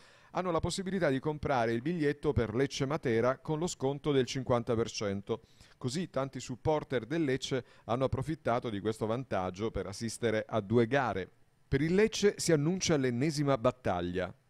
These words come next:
Il Matera dell'ex padalino non perde da otto partite, ma la squadra di Braglia è in grandissima forma. Anche a Cosenza ha dato prova di carattere, vincendo per quattro a tre.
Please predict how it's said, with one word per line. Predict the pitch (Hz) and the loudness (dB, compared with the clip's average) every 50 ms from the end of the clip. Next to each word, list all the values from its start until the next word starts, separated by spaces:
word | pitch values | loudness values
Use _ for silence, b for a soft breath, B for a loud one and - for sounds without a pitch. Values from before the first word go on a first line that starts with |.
| _ | _
Il | - 123 120 131 | 0 0 0 2
Matera | 135 131 - 180 175 180 170 151 | 0 -2 0 0 0 2 2 2
dell'ex | 135 120 120 117 123 147 143 - - - 135 117 - | 2 2 2 2 2 2 0 -2 -4 0 0 0 2
padalino | 120 113 113 127 151 190 202 190 175 165 - b b b b | 2 0 2 2 0 0 -2 -2 -2 -4 -4 b b b b
non | b 135 165 160 | b 0 0 0
perde | 139 - 196 196 180 151 151 147 | 4 2 2 2 2 2 2 4
da | 135 127 | 6 6
otto | 135 165 170 - - 151 127 | 4 4 2 -2 -4 -4 -2
partite, | - 131 123 123 - - 180 131 98 - 90 85 - _ _ | 0 -2 -2 -2 -6 -4 -4 -4 -2 -4 -4 -6 -6 _ _
ma | - 87 | -16 -14
la | 85 82 80 | -14 -14 -14
squadra | - - 123 123 127 123 123 113 | -8 -2 0 0 0 2 0 -2
di | 113 110 | -2 0
Braglia | 107 120 135 139 139 139 135 135 135 135 - | 0 2 2 2 2 2 2 2 0 0 0
è | - 135 | 0 0
in | 127 131 127 | 0 0 2
grandissima | 123 131 127 123 123 131 123 - - 135 123 123 | 2 0 0 2 0 -2 -2 -2 -2 0 0 0
forma. | 120 - 165 156 127 110 104 107 101 92 - b b b b b b b - | 0 0 0 2 2 2 0 -2 -4 -4 -6 b b b b b b b -6
Anche | 120 123 123 - - 110 | -4 -4 -4 -2 0 -2
a | 110 | -2
Cosenza | - - 165 160 208 214 220 208 - - 175 156 | 0 -2 -2 0 0 -2 -2 -2 -2 0 0 0
ha | 147 | 2
dato | 131 160 160 - 156 139 | 2 0 0 0 0 -2
prova | - 185 190 175 170 | 0 -2 0 0 0
di | 156 156 | 0 0
carattere, | - 180 175 175 160 131 - - 113 98 98 95 90 | -2 -2 -2 0 -2 -4 -6 -4 -2 0 0 0 0
vincendo | 98 107 107 - - 143 147 156 156 151 147 - | -2 -4 -4 -2 -2 -2 -2 -2 0 0 0 2
per | - 117 101 - | 2 0 0 0
quattro | - 151 147 - - - 143 | 2 0 0 2 0 -4 -4
a | 131 | -4
tre. | - - 123 101 87 90 | -4 -4 -4 -4 -4 -4